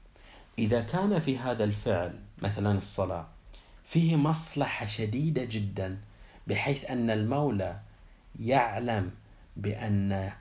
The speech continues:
المكلف إذا ترك هذا الفعل في-، فسوف يفوت على نفسه مصلحة شديدة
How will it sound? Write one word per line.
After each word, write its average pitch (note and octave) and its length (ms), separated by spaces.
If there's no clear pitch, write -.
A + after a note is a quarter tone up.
المكلف G2+ 800
إذا G2 280
ترك G2 440
هذا G2 500
الفعل G#2+ 640
في-، G#2 240
فسوف G#2 500
يفوت G2+ 680
على G#2 340
نفسه G#2 440
مصلحة G#2 800
شديدة A2 680